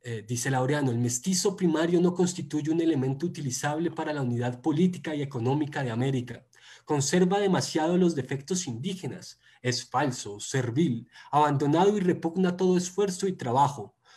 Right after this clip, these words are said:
Solo en los cruces sucesivos de estos mestizos primarios con europeos se manifiesta la fuerza de caracteres adquirida del blanco", ¿no? Entonces, es, eh, pues no voy a entrar en, en detallar la propuesta eugenésica de Laureano, pero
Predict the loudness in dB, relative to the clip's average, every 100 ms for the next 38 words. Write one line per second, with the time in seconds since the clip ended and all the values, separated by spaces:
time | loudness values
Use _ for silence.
0 | _ -2 2 4 6 4 2 -4 -4 -4
1 | -4 -4 -4 -6 -4 -2 -2 -2 -2 -2
2 | -2 -6 -4 -4 -4 -6 -6 -6 -8 -6
3 | -4 -4 -6 -6 -4 -4 -4 -8 -4 -4
4 | -4 -6 -12 -20 -14 -4 0 0 0 0
5 | -2 -2 -4 -4 -4 -4 -4 -4 -6 -8
6 | -6 -8 -10 -8 -4 -2 -2 -4 -10 -10
7 | -4 -2 -2 -4 -8 -10 -10 -10 -10 -12
8 | -18 _ _ -20 -20 -20 -12 -8 -4 -4
9 | -2 -4 -4 -12 -20 -20 -20 _ _ _
10 | -6 -4 -4 -6 -6 -6 -12 -20 -18 -10
11 | -2 0 0 0 0 0 0 -2 -4 -4
12 | -4 -6 -6 -4 -6 -4 -6 -4 -4 -6
13 | -6 -8 -6 -2 -2 -2 0 2 2 -2
14 | -8